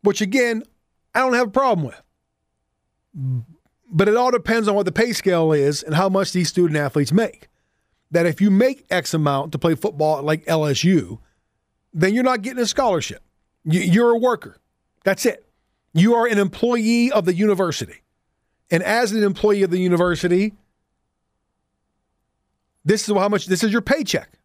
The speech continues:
I mean, th-, that's what it's gonna come down to. These student athletes, they're gonna make, they're gonna make a paycheck.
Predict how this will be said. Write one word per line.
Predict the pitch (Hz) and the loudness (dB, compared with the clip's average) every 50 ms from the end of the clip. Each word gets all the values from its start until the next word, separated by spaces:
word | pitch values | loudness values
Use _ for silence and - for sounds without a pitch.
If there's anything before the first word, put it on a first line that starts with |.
| _ | _
I | - | -4
mean, | 196 208 220 | -4 -4 -4
th-, | 285 277 294 | -6 -12 -4
that's | 277 262 240 - | -2 -2 0 2
what | 339 339 | 0 0
it's | 302 - | 0 0
gonna | 359 320 294 277 | -2 -2 -2 -2
come | 254 - 240 285 | 0 0 0 2
down | 311 339 320 302 - | 2 2 2 0 0
to. | - 175 175 180 - - - _ | 2 0 0 0 -4 -16 -20 _
These | - 220 247 214 | 0 0 0 2
student | - 294 285 277 | 0 0 0 2
athletes, | 277 277 233 277 | 2 0 -2 -2
they're | 302 277 302 | -4 0 0
gonna | 311 | 0
make, | 311 302 | 0 -2
they're | - 320 339 | -8 -16 -4
gonna | 277 294 302 | -2 0 0
make | 302 294 | 0 0
a | 226 | 0
paycheck. | 233 262 240 - - - - | 0 0 0 -2 -6 -8 -8